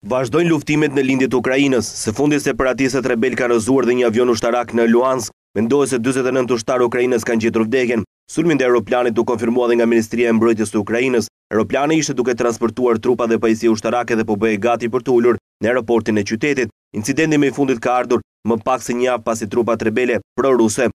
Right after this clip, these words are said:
kanë ndërmarrë një seri sulmesh ndaj forcave të Ukrainës në aeroportin ndërkombëtar të Luhanskit. Aeroporti ka qenë në kontrollin qeveritar, ndërkohë që rebelët kontrollojnë dhe pjesën më të madhe të qytetit. Luhanski është qyteti kryesor në një prej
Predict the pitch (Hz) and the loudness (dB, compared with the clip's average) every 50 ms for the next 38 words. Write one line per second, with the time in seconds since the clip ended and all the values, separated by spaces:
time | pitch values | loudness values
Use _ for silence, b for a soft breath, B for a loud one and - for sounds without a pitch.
0 | _ _ _ - 107 110 107 110 107 107 110 113 123 131 131 127 123 120 117 123 | _ _ _ -4 -2 -2 0 0 0 0 2 0 0 0 -2 -2 -2 -2 0 0
1 | 120 120 113 - 135 123 127 127 120 - - _ _ - 107 120 123 117 - 143 | 0 0 0 0 -2 0 0 -2 -4 -4 -8 _ _ -6 -4 -2 -2 -2 -2 -2
2 | 147 139 - 127 113 113 107 113 110 110 113 113 117 123 123 120 113 117 110 110 | -2 -2 0 0 0 0 0 0 -2 0 0 0 0 0 0 0 0 0 0 0
3 | 104 107 120 113 113 113 110 107 120 117 - 117 104 98 120 113 110 104 107 113 | 0 0 -2 -2 0 0 0 0 0 0 -2 -4 -4 -2 -2 -2 -2 -2 -2 0
4 | 110 113 123 123 123 110 - 131 139 - _ _ _ - - 110 127 117 120 160 | 0 2 2 0 -2 -2 -2 -4 -4 -4 _ _ _ -6 -2 -2 0 0 0 0
5 | 170 - 156 143 139 127 117 143 135 127 120 110 127 120 113 120 123 120 123 117 | 0 0 -2 -2 -2 -2 0 0 0 0 0 -2 -2 -2 0 0 2 2 2 0
6 | 127 117 113 113 113 113 135 127 120 113 107 107 - 120 113 - 110 107 104 101 | 0 0 0 0 0 0 -2 -2 0 -2 -2 0 0 0 0 0 0 0 0 0
7 | 113 117 120 113 - 117 110 101 107 113 120 123 113 110 104 - 120 120 113 113 | 0 2 2 0 0 -2 -2 0 0 2 2 2 2 0 0 0 -2 -2 -2 0
8 | 107 113 113 127 120 117 104 98 101 98 104 101 - 117 113 156 151 117 127 120 | -2 -2 0 0 0 0 -2 -2 -2 -4 -8 -8 -6 -6 -4 -2 0 0 -2 -2
9 | - _ _ _ - 107 127 139 156 160 - 170 151 131 117 - 123 117 131 120 | -4 _ _ _ 0 0 2 2 0 0 0 0 0 0 0 -2 -2 0 0 0
10 | 117 113 120 120 117 113 - 147 135 143 147 - _ _ _ - 107 107 123 131 | 0 0 2 2 2 2 0 0 0 0 -2 -4 _ _ _ -4 -2 -2 0 0
11 | 120 120 117 113 | 0 0 0 2